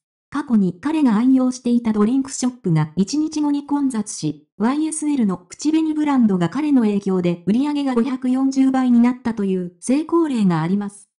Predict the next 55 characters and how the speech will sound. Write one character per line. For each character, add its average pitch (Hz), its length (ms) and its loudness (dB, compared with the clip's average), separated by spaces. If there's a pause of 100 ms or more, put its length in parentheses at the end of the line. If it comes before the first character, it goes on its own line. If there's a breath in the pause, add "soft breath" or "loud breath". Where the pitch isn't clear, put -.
(220)
し - 120 -16
た 269 120 -2
が 277 120 0
っ 262 40 -8
て、 247 380 -6 (100)
彼 311 240 -2
が 254 80 0
代 240 200 0
表 254 160 -4
を 240 200 2
務 269 280 0
め 294 40 -2
る 277 100 0
こ 240 140 -4
と 214 140 0
で、 196 240 -4 (140)
ワ 269 160 -2
イ 330 100 0
ン 285 100 4
の 214 120 6
売 185 80 2
り 240 120 0
上 262 60 0
げ 254 120 2
が 233 120 0
急 240 200 0
増 247 220 -2
す 240 140 -8
る 220 80 4
の 180 120 2
は 147 240 -4
妥 226 160 0
当 311 200 0
な 302 100 -2
予 285 100 0
測 285 280 -6
と 262 100 -2
言 262 160 2
え 262 60 0
る 247 100 2
で 220 140 -2
し 170 160 -6
ょ 151 120 -2
う。 - 140 -14 (300)
今 311 160 -2
日 302 60 4
も 233 100 2
そ 190 160 -2
の 208 100 4
予 220 80 -2
測 208 320 -4
は 180 220 -2
的 202 180 -4
中 262 260 -2
し、 214 400 -6